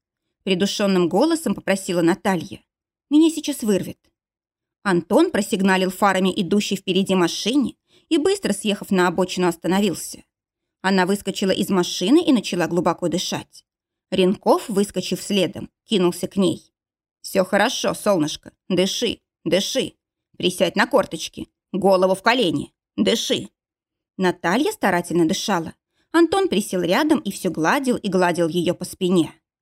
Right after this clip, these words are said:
«Вот так, моя хорошая, вот так, дыши», успокаивал он ее. К ним подбежал оперативник из Вольво, который уже снял пиджак и галстук. «Что,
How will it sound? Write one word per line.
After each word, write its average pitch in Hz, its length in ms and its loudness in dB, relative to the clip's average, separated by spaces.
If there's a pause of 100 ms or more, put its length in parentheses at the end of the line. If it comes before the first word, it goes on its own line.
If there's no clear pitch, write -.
(300)
«Вот 185 340 2
так, 240 220 2
моя 170 200 0
хорошая, - 560 -2 (240)
вот 175 300 0
так, - 320 -2 (260)
дыши», 196 580 -2 (480)
успокаивал 196 840 -2
он 175 180 2
ее. 175 440 0 (1400)
К - 40 2
ним 392 220 4
подбежал 202 540 0
оперативник 185 720 0
из 180 140 -4
Вольво, 240 440 0 (300)
который 202 400 0
уже 180 220 -2
снял 220 400 2
пиджак 180 400 -2
и 180 40 -4
галстук. 175 600 -4 (540)
«Что, 208 420 -2